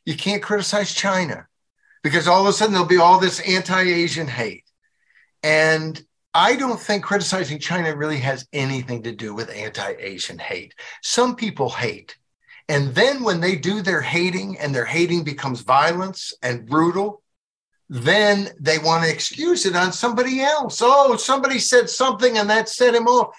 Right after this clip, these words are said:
It's the person who beats someone up or kills them or something awful that is responsible. And, and this idea that we would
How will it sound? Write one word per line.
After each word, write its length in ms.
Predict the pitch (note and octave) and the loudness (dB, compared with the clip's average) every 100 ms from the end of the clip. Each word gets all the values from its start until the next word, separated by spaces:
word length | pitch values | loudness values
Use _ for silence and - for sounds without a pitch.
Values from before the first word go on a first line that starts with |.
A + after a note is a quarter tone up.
| - _ _ - | -20 _ _ -4
It's 260 | G3 - | -4 -2
the 120 | E3 - | -8 -12
person 720 | - - C#4+ - B3+ A#3 F#3+ _ _ | -10 -4 -4 -2 0 -2 -4 _ _
who 460 | - - A3 G3+ B2+ - | -8 -2 0 -2 -6 -4
beats 300 | A3 G#3+ - | -2 -2 -4
someone 400 | A3 G#3+ G#3 G3 | -2 0 2 4
up 300 | G3+ E3 - | 2 0 -2
or 220 | C#3+ C#3 | -2 -2
kills 440 | - C4 C#4 D3 | -4 -4 -2 -4
them 320 | B2 G2 F#2+ _ _ | -6 -8 -10 _ _
or 440 | D#3+ E3 E3+ D#3+ - - - - - | 0 2 0 -4 -14 -20 -20 -20 0
something 380 | A#3 B3 A3+ G#3 | 0 2 2 4
awful 580 | B3+ B3+ - - - _ _ _ _ _ - | 4 2 -4 -18 -20 _ _ _ _ _ -10
that 400 | C3+ F#3 G3 G3 | 2 2 2 2
is 280 | F#3 F3+ C#3+ | 2 2 -2
responsible. 880 | E3 - - F#3 F3 - - - - _ _ | -4 -2 0 0 -2 -6 -12 -20 -20 _ _
And, 400 | B2+ B2 B2+ B2+ - | -2 -2 -2 -10 -4
and 220 | D3+ D3 | -2 -2
this 200 | C#3+ C3+ | -4 -6
idea 640 | - D#3+ D3 B2+ A3 C#4+ C4 | -2 -2 -2 -6 -4 -2 0
that 260 | E3+ C#3 D3+ | 0 -2 -4
we 220 | G#3 G#3+ | -4 -2
would 360 | F3+ F3 D#3+ | 2 2 0